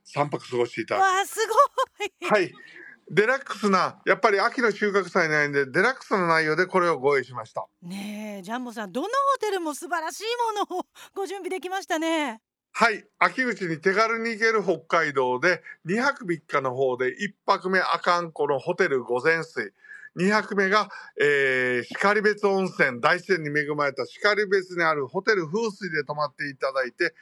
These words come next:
Speaker 1: 二泊三日で行っていただくコースもご用意しました。
Speaker 2: ジャンボさん、私、ジャンボツアーズで春も冬も行ったことありますけど、秋の味覚の北海道は素晴らしいでしょう？
Speaker 1: 魚も脂が乗っててね、
Speaker 2: あー。
Speaker 1: 野菜も美味しい収穫されたものを、ぜひ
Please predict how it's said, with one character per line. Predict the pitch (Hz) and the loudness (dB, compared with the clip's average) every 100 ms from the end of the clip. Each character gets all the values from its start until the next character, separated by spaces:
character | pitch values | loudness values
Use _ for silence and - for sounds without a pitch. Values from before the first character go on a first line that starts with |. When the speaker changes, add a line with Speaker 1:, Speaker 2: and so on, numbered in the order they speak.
| _ _ | _ _
Speaker 1:
二 | 156 220 | -2 0
泊 | 262 - | 0 -2
三 | 233 185 - | -4 -4 -4
日 | - 151 | -2 0
で | 151 | -2
行 | 143 | -4
っ | |
て | 151 | -6
い | 139 | 0
た | 143 | 0
だ | |
く | 135 | 0
コ | - 151 | -2 -2
ー | |
ス | 233 | 0
も | 254 | 2
ご | 180 | 4
用 | 165 | 2
意 | |
し | 156 | 2
ま | 131 | -2
し | - | -2
た。 | 127 - | -6 -8
Speaker 2:
ジ | 202 | -12
ャ | 220 | -12
ン | |
ボ | 208 | -12
さ | 202 | -14
ん、 | |
私、 | 196 247 - 240 | -14 -14 -14 -8
ジ | |
ャ | 320 | -8
ン | 403 | -8
ボ | 415 | -10
ツ | - | -4
ア | 392 | -4
ー | 277 | -4
ズ | 220 | -10
で | 208 | -12
春 | - 453 427 | -6 -4 -4
も | 302 | -6
冬 | - 330 403 | -8 -8 -6
も | 285 | -6
行 | |
っ | - | -8
た | 262 | -10
こ | 254 | -8
と | 214 | -8
あ | |
り | 220 | -8
ま | 226 | -12
す | 220 | -12
け | |
ど、 | 196 _ _ _ - | -14 _ _ _ -10
秋 | 220 269 - 349 | -8 -8 -8 -6
の | 339 320 330 320 320 311 311 302 | -2 0 0 0 0 0 -2 -2
味 | 269 302 | -2 -2
覚 | - 320 370 | -4 -4 -4
の | 359 | -4
北 | 349 359 | -4 -4
海 | - 359 | -4 -2
道 | 349 | -2
は | 339 | -4
素 | 349 | -4
晴 | 359 | -2
ら | 381 | -2
し | - | -2
い | 381 | -2
で | 349 | -2
し | 330 | -2
ょ | 302 | -4
う？ | 330 359 381 _ - | -6 -8 -10 _ -4
Speaker 1:
魚 | 156 151 156 156 | -2 2 2 2
も | 143 156 | 2 2
脂 | 185 180 | 2 2
が | 156 | 0
乗 | 147 160 | 0 0
っ | - | 0
て | 175 | 0
て | 156 151 | 2 2
ね、 | 170 190 202 190 | 2 4 2 0
Speaker 2:
あ | 156 - - - | -4 -10 -14 -4
ー。 | 139 139 | 0 0
Speaker 1:
野 | |
菜 | 131 147 156 165 | 2 2 2 2
も | 156 143 143 | 2 2 2
美 | 143 | 0
味 | - | -2
し | 185 175 | -2 -2
い | |
収 | 135 175 170 | -2 -2 0
穫 | 180 | -2
さ | - 180 | 2 0
れ | 165 | 2
た | |
も | 156 | 0
の | 151 120 | 0 -2
を、 | 120 | 0
ぜ | 196 | 0
ひ | 220 165 | 2 -2